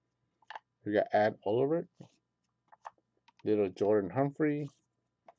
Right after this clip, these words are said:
Drew Brees. Ezekiel.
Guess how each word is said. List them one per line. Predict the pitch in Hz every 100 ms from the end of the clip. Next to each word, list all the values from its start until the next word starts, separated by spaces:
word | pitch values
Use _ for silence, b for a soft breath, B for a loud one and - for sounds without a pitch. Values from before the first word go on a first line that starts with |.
| - - _ -
Drew | 101 98 98 95
Brees. | 123 143 143 147 143 - - - _ _ _ _ - - - _ _ -
Ezekiel. | 92 101 120 131 143 135 135 139